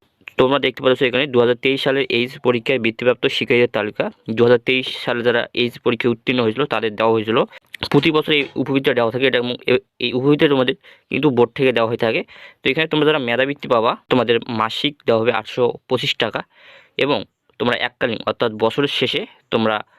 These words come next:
পাবা এক হাজার আটশো টাকা করে পাঠ্যপুস্তক কেনার জন্য এবং আসবাবপত্র কেনার জন্য, এবং তোমরা যারা সাধারণ বৃত্তি পাবা, সেক্ষেত্রে তোমাদের দেওয়া হবে তিনশো পঁচাত্তর টাকা, এবং তোমাদের এককালীন অর্থাৎ বছরের শেষে দেওয়া হবে তোমাদের সাতশত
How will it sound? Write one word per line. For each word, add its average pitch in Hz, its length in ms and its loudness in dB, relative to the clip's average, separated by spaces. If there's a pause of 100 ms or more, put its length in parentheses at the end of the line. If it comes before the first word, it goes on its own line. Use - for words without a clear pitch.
(240)
পাবা 123 220 2 (340)
এক 117 180 -2
হাজার 123 220 -2
আটশো - 260 -6
টাকা 117 160 -2
করে 120 160 -2 (400)
পাঠ্যপুস্তক 131 600 -2
কেনার 113 240 -2
জন্য 117 180 2
এবং 113 200 0 (360)
আসবাবপত্র 120 600 -2
কেনার 123 300 -2
জন্য, 98 140 0 (360)
এবং 113 200 2
তোমরা 123 180 2
যারা 123 160 -2
সাধারণ 151 280 0
বৃত্তি 151 220 0
পাবা, 117 160 4
সেক্ষেত্রে 135 300 0
তোমাদের 127 200 0
দেওয়া 113 120 2
হবে 123 140 -2
তিনশো 127 240 -4
পঁচাত্তর 135 400 -2
টাকা, 117 220 -4 (440)
এবং 139 160 0 (100)
তোমাদের 117 240 0 (100)
এককালীন 117 280 -2
অর্থাৎ 107 220 -4
বছরের 120 340 0
শেষে 139 220 0
দেওয়া 139 200 -2
হবে 120 120 -2
তোমাদের 120 280 0 (380)
সাতশত - 440 -4